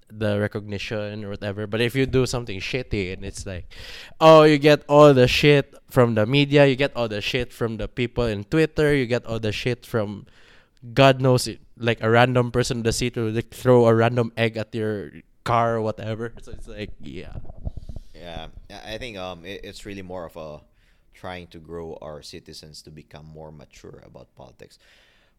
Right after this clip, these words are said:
Speaker 2: Politicians are temporary. Your country is forever. Un-, or unless we burn the world, of course, by
Speaker 1: Or
Speaker 2: global warming. <laughs>
Speaker 1: Or, or, or,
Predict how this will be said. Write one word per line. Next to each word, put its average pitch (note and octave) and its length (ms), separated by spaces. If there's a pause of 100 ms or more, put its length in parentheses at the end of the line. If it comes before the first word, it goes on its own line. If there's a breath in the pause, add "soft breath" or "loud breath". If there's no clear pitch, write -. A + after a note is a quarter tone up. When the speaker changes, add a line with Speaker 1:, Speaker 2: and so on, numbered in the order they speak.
(180)
Speaker 2:
Politicians C3+ 580
are F#2+ 60
temporary. E2+ 800
Your F#2 180
country - 420
is - 80
forever. E2 640 (540)
Un-, G2+ 280
or G2 60
unless F2 320
we F2 80
burn D#2+ 240
the D#2 100
world, D#2 280
of - 140
course, - 360 (100)
by D2 140
Speaker 1:
Or C2+ 100
Speaker 2:
global D2 300
warming. C#2 380 (120)
<laughs> - 1120
Speaker 1:
Or, C#3 420
or, C#3 360
or, B2 640